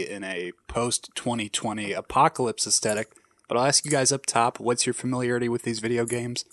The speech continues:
Speaker 2: Mine is pretty loose. Um, early on when Joe and I came to California, we knew a guy at a call center that we worked at named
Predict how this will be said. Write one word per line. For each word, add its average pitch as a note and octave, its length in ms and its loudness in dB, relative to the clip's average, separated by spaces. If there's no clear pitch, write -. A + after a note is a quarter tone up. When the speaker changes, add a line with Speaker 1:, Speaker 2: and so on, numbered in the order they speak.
Speaker 2:
Mine D3+ 380 4
is C#3+ 200 0
pretty C#3+ 380 0
loose. C3 680 4
Um, A2 540 0
early C#3+ 340 4
on C#3 200 4
when C3 120 2
Joe B2+ 160 2
and C3 80 2
I B2+ 80 2
came C3 260 -2
to C3 80 2
California, C3 680 2
we A#2+ 100 2
knew A#2 160 0
a A2+ 60 4
guy A#2 480 2
at G2+ 80 2
a G2+ 40 0
call - 360 4
center C#3 360 2
that C#3 120 4
we C3+ 100 2
worked C#3 380 2
at C3+ 300 0
named A2 240 -4